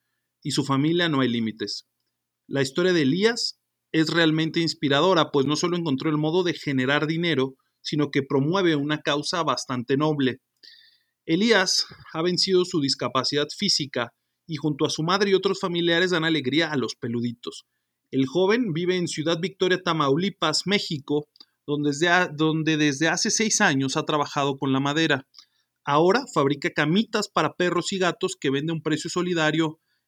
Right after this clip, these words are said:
entre sus vecinos. La idea surgió del propio joven y su madre, Carmen, decidió compartir la gran iniciativa de su hijo.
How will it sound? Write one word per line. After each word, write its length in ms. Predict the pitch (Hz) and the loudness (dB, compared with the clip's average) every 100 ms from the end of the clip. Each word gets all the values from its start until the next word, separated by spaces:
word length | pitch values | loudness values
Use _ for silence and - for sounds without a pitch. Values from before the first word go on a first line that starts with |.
| _ - | _ -4
entre 380 | 147 135 147 139 | -2 0 0 0
sus 280 | 135 123 | -2 -4
vecinos. 600 | 120 117 117 90 - - - _ _ _ | -2 -2 -4 -8 -12 -20 -20 _ _ _
La 160 | 127 127 | -2 0
idea 160 | 151 | 0
surgió 480 | 156 185 - 170 170 | 0 -6 -4 -2 2
del 180 | 190 185 | 0 0
propio 280 | 156 156 160 | -2 -2 -2
joven 340 | 170 170 175 | -2 -4 -4
y 40 | |
su 160 | 151 139 | -4 -4
madre, 360 | 156 170 175 - | 0 0 -2 0
Carmen, 540 | 185 170 143 143 139 _ _ _ _ _ _ _ _ _ _ _ | 0 0 -2 -4 -10 _ _ _ _ _ _ _ _ _ _ _
decidió 480 | - 151 196 185 180 | -2 0 2 2 0
compartir 500 | 175 170 147 131 165 | 0 -2 -2 0 0
la 100 | 175 | 2
gran 180 | 147 151 | 2 0
iniciativa 560 | 165 147 131 - 160 156 | 0 -2 -4 -4 -2 -2
de 80 | |
su 180 | 147 190 | -2 -2
hijo. 340 | 196 151 120 | -2 -2 -6